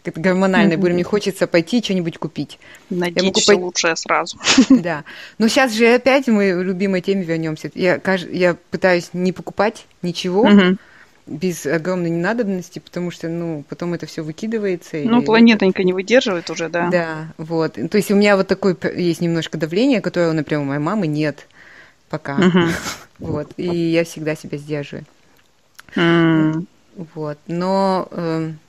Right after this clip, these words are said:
Speaker 1: да, я не могу сказать, что я шмоточница, что мне прям важно все эти вещи.
Speaker 2: Мгм.
Speaker 1: И мне кажется, это еще к-, поколение щас, э, ам, вокруг меня много людей, кто тоже не особо, ну, уже потерял интерес, а,
Speaker 2: Мгм.
Speaker 1: к, к вещам и так далее. И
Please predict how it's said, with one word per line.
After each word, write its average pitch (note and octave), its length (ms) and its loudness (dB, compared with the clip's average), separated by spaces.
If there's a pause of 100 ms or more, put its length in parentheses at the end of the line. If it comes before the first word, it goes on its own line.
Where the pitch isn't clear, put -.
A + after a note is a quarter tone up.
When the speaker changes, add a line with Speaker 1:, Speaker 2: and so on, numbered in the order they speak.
(140)
Speaker 1:
да, F3+ 220 0
я F3+ 160 2
не G#3+ 100 4
могу G3+ 220 2
сказать, F3 180 -2
что - 80 -6
я D#3 40 -8
шмоточница, F#3 680 -8
что - 140 -16
мне D3+ 180 -8
прям D3 220 -12
важно D3 420 -14 (120)
все - 120 -18
эти - 120 -16
вещи. D#3+ 380 -14
Speaker 2:
Мгм. G3+ 320 8 (260)
Speaker 1:
И A#3 100 0
мне D4 120 8
кажется, D4+ 320 4
это B3 120 2
еще A#3+ 220 0
к-, - 220 -8
поколение B3+ 480 6
щас, - 300 -2
э, F3 180 2 (320)
ам, E3+ 400 4
вокруг G3 300 2
меня A3 180 6
много G#3+ 300 4
людей, G#3 260 4
кто F#3+ 140 -2
тоже G3 300 0
не F#3 120 2
особо, F3+ 360 0
ну, G3+ 200 4
уже E3 180 -4
потерял F#3 400 2
интерес, D#3+ 480 -6 (480)
а, G#3+ 100 4
Speaker 2:
Мгм. F#3+ 300 6
Speaker 1:
к, - 80 -4 (260)
к - 80 -12
вещам F3+ 600 -4
и D#3 100 -4
так D#3 200 -10
далее. D3+ 420 -4
И D3 580 -6